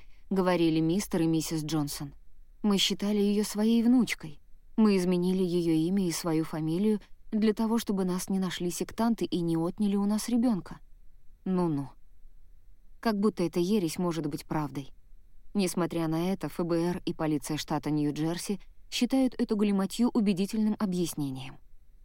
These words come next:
Даже отец и мать Стивена приняли эту невероятную версию Джонсонов. «Девочка жива, она в безопасности, мы счастливы», — говорили они. Стивен не видел никакого повода для того, чтобы чувствовать себя счастливым.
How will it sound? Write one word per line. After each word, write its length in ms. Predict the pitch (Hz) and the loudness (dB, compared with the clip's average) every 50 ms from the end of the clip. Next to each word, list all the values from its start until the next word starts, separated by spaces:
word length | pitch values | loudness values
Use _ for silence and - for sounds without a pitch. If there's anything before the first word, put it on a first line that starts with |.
| - - - - - - - | -20 -20 -20 -20 -20 -8 -2
Даже 260 | 196 190 180 160 170 | 0 0 0 2 0
отец 300 | 170 160 - 180 165 - | -2 -2 -2 -6 -4 -2
и 40 | 190 | -2
мать 260 | 185 185 185 175 170 | 0 0 0 0 -2
Стивена 440 | - - - 196 196 175 165 160 156 | -4 -6 -2 0 0 2 2 0 -2
приняли 440 | - - 175 180 175 165 156 156 156 | -2 -2 -2 0 0 0 2 2 0
эту 160 | 151 - 170 | 0 0 0
невероятную 720 | 175 175 170 165 160 156 160 165 180 185 - 180 165 160 | 0 2 2 2 2 2 0 0 0 -2 -2 0 0 2
версию 400 | 156 160 156 147 - - 165 160 | 2 2 0 0 -4 -6 -6 -4
Джонсонов. 580 | 147 147 151 143 135 - - - 160 151 - - - - - - - - - - - - - - - - - - - | -2 -2 -2 -4 -4 -6 -8 -10 -10 -10 -10 -14 -18 -20 -20 -20 -18 -18 -18 -18 -20 -20 -20 -20 -20 -20 -16 -6 -2
«Девочка 480 | 208 190 214 202 202 190 - - 208 | 2 2 4 4 2 0 -2 -4 -4
жива, 360 | 170 180 185 151 147 143 139 - - - - - - - - | -2 -2 -2 -2 -4 -6 -8 -12 -16 -20 -20 -18 -16 -6 -2
она 280 | 190 190 196 190 185 | 0 2 2 2 0
в 40 | 165 | 0
безопасности, 800 | 156 170 160 147 156 - - 156 156 - - 165 156 - - 180 | 0 -2 0 0 -2 -4 -2 -4 -4 -4 -8 -10 -10 -6 -2 0
мы 160 | 185 185 170 | 0 0 0
счастливы», — 600 | - - - 156 143 - - - 156 143 147 147 - - - - - - - - - | 0 -4 -6 -6 -8 -10 -10 -10 -10 -10 -10 -12 -12 -14 -16 -16 -16 -18 -20 -10 -6
говорили 480 | - 196 196 185 185 175 170 180 190 175 | -2 0 2 2 2 0 0 0 -2 -2
они. 360 | 160 156 147 135 135 139 - - - - - - - - - - - - - - - - - - - - - - - - - - - - - | -2 -4 -4 -6 -8 -10 -12 -18 -20 -20 -20 -20 -20 -20 -18 -18 -18 -18 -18 -18 -20 -20 -20 -20 -20 -20 -20 -20 -18 -20 -18 -20 -20 -18 -16
Стивен 380 | - - - 285 254 247 240 | -10 0 2 4 6 6 6
не 120 | 240 240 240 | 6 6 6
видел 260 | 262 262 220 214 208 | 6 6 4 4 4
никакого 460 | 208 208 202 208 - - 240 226 220 | 2 2 0 -2 0 0 2 2 2
повода 440 | 190 - 214 214 196 180 175 175 165 | 0 2 2 2 2 2 0 0 0
для 160 | 147 165 170 | 0 -2 -4
того, 300 | 165 - 185 196 233 254 | -2 -2 -2 0 0 0
чтобы 260 | 226 - 208 175 165 | 0 0 -2 -2 -2
чувствовать 460 | 160 - - 233 - - 180 175 156 - | -2 0 -2 -2 -2 -2 -4 -4 -2 -2
себя 260 | - 185 175 175 170 | -4 -2 -2 0 0
счастливым. 580 | - - 170 160 - 165 151 143 139 139 135 | 0 -2 -4 -4 -4 -4 -4 -4 -4 -6 -10